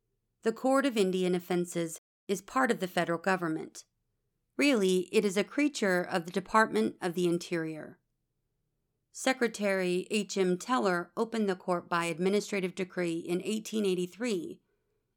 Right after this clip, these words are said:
As he put it, the court was designed to civilize the Indians by forcing them to desist from the savage and barbarous practices calculated to continue them in savagery.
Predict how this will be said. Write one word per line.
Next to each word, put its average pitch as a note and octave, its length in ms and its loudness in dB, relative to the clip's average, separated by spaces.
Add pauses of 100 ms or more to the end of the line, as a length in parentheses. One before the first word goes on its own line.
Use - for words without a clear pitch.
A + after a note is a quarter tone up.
As F#3+ 220 2
he D#4 160 2
put F3+ 260 -2
it, E3+ 220 -6 (280)
the G#3+ 80 0
court G#3+ 280 2
was F#3+ 160 -2
designed F3+ 560 0 (100)
to G3 160 -6
civilize F3+ 760 -2
the F3 140 0
Indians E3+ 720 -2 (340)
by F#3+ 200 4
forcing A#3 560 -2
them F3 300 0
to F3 220 -6
desist F3+ 580 -6
from E3+ 460 -4
the E3+ 80 -6
savage G3+ 760 -2
and E3 220 -6
barbarous A3 520 2
practices - 840 -8 (240)
calculated E3+ 840 0 (160)
to G3+ 140 -4
continue F#3+ 560 2
them D#3+ 460 -4 (240)
in F3+ 140 0
savagery. F3 840 -2